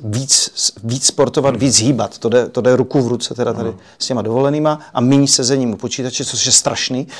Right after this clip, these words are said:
Speaker 1: ale prostě já, eh, jsem si to nějak vynásobil, tak mně vyšlo, že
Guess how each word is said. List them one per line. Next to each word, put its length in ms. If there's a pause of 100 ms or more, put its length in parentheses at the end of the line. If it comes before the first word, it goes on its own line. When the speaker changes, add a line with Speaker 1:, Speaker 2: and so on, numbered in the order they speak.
(140)
Speaker 1:
ale 140
prostě 460
já, 380
eh, 400
jsem 180
si 220 (220)
to 80
nějak 180
vynásobil, 480
tak 120
mně 100
vyšlo, 280
že 200